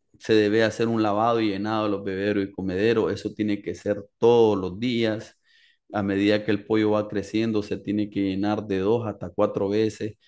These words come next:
con agua limpia. Si son bebederos de volteo, si son bebederos automáticos, pues estamos muy bien porque ellos están, este, rellenando los bebederos de niple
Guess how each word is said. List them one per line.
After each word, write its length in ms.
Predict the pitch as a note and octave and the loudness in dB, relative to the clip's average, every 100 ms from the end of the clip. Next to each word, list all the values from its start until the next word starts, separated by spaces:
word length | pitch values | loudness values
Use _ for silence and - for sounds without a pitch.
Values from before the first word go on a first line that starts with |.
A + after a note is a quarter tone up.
| _ | _
con 200 | - G2 | -6 -4
agua 280 | G2+ G#2 G#2 | 0 0 2
limpia. 600 | G2 B2 C#3+ C#3 B2 B2+ - | 2 2 2 0 -6 -6 -10
Si 160 | D3+ | -10
son 220 | D3+ G#2 | -4 -2
bebederos 540 | G#2+ G#2 G#2 G2+ G#2+ G#2 | 0 2 2 2 2 0
de 80 | G#2 | 0
volteo, 480 | G#2+ G#2 C3+ C3 | -2 -2 0 2
si 120 | A#2+ G#2 | 0 -4
son 240 | - G2+ | -4 -2
bebederos 380 | G2+ G2 G2 G2+ | 0 0 0 0
automáticos, 760 | F#2+ F#2+ - F#2+ G#2 G#2 F#2+ - | -2 -4 -8 -8 -8 -8 -10 -10
pues 140 | F2+ | -12
estamos 400 | E2+ - F#2+ F#2+ | -10 -6 -6 -4
muy 180 | G2 G2 | -4 -4
bien 260 | G#2+ A#2 A2+ | -2 -4 -4
porque 280 | G2 - | -8 -6
ellos 160 | G2 F#2+ | -6 -6
están, 480 | F2+ - G#2 G#2+ G#2 - _ _ _ | -8 -4 -2 -2 -4 -14 _ _ _
este, 440 | - F#2+ - _ G2+ | -8 -8 -10 _ 0
rellenando 600 | G2 G2+ G2+ G#2 G#2+ A2 | 2 2 2 0 0 0
los 180 | G#2+ A2 | 0 2
bebederos 580 | A2 A2+ A2+ A2 G#2+ G#2+ | 2 4 4 4 2 -2
de 120 | A2 | -2
niple 720 | A2+ A2+ - A#2 A2+ A2+ A2 | -2 -4 -2 0 0 -2 -8